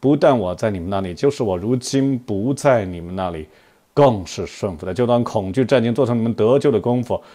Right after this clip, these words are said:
这来自保罗写给腓立比人的信，是后来才写的。他在说，要记得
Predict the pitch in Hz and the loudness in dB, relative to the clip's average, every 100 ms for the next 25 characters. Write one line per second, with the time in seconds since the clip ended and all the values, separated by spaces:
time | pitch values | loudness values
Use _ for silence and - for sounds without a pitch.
0 | - _ _ _ _ _ - 104 92 95 | -20 _ _ _ _ _ -8 -6 -6 -8
1 | 98 92 92 107 98 135 131 95 92 95 | -6 -6 -4 -4 -4 -2 -2 -2 -6 -6
2 | - 117 - 117 151 135 98 95 85 78 | -6 -10 -8 -4 0 0 0 -4 -6 -10
3 | - 117 120 - 120 123 117 104 - 139 | -2 0 0 0 0 2 2 0 -2 -2
4 | 101 87 85 | -2 -4 -4